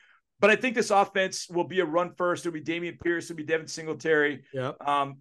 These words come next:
Speaker 1: they gotta stop the run. But Sheldon Rankins, Hassan Ridgeway, those guys were brought in to help stop the run. Um, Jimmy Ward is gonna be very helpful in the secondary. So I think the defense is gonna have,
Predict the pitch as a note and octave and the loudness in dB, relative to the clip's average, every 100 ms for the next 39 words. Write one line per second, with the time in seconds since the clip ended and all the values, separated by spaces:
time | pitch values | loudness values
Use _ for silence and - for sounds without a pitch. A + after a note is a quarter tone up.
0 | - D3+ G3 F#3+ G#3 - F#3 F#3+ F3+ B2 | 2 6 6 8 6 6 2 4 2 0
1 | A2 - F#3 F3+ E3 F#3+ G3+ G3 D3+ - | -8 -6 -2 0 2 0 0 -2 -6 -4
2 | D#3+ D3 F3+ E3+ F3+ E3+ E3 E3 E3 D#3 | -4 -2 -2 0 2 4 2 -2 -2 -2
3 | C3 A#2 D#3 D#3 D#3 C3+ C#3+ E3 - E3+ | -4 -4 0 0 -2 -4 -2 -2 0 0
4 | E3+ C#3 D#3 E3 D#3 _ _ _ _ C#3 | 0 -4 0 -2 -2 _ _ _ _ 0
5 | D3 C#3+ F#3 F3 C#3+ D#3 F3+ F3+ - _ | 0 2 2 2 0 0 0 0 -4 _
6 | _ _ - C#3 C3+ E3 D3 C3+ A2+ D#3 | _ _ -12 -8 -2 -2 -2 -8 -2 4
7 | F3 E3 E3 D#3 D3+ C3+ - D#3 D#3 D3+ | 6 6 2 -2 -10 -8 -4 -4 0 2
8 | D3 C#3+ D3+ D#3 C4 A3+ A#3 A3+ A3+ A3 | 2 2 0 0 -2 -4 -8 -2 -2 -2
9 | F3+ C#3 F3 D3+ F3 F#3+ | -4 -2 -2 2 4 4